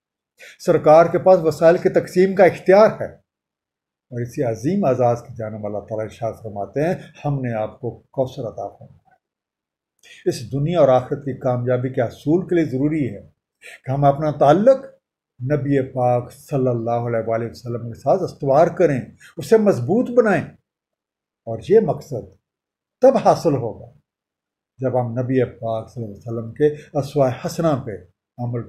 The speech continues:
पैरा होंगे। अल्लाह ताला हम सबको कुरान करीम का सही मफ़हूम अता फरमाएं और इस पर नबी करीम सल्लल्लाहु अलैहि वसल्लम के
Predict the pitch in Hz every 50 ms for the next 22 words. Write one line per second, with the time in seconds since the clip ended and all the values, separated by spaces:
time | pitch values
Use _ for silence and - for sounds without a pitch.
0 | - _ 120 110 110 120 120 104 - - 107 - - - - _ _ _ _ _
1 | _ _ _ _ _ _ _ _ _ _ _ - 101 98 98 92 - 98 95 95
2 | 107 123 127 139 143 143 - - _ _ - 120 120 - - 196 - - - -
3 | 110 101 - _ _ _ _ _ _ _ _ _ _ _ _ - 127 123 123 123
4 | 120 120 117 - 117 120 117 107 104 - 117 107 - - - 135 - - 202 147
5 | 131 110 - - 110 110 101 101 104 98 98 - - 101 95 98 98 101 107 -
6 | _ _ _ _ _ _ _ 135 135 135 - - 143 123 131 127 123 143 143 143
7 | - 127 143 156 151 - - 135 127 120 120 117 - - 135 135 143 143 147 143
8 | 185 202